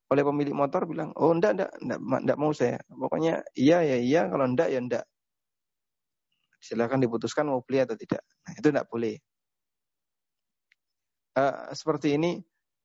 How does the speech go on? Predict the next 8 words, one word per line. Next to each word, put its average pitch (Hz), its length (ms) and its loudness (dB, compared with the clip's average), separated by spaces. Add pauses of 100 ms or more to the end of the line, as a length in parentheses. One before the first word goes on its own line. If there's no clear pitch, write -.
diperbolehkan, 117 800 -4
ya. 117 160 -8 (160)
Sehingga 123 480 0 (640)
penjual 131 560 0
berarti 117 320 0
dalam 117 240 0
hal 110 160 -4
ini 131 320 -4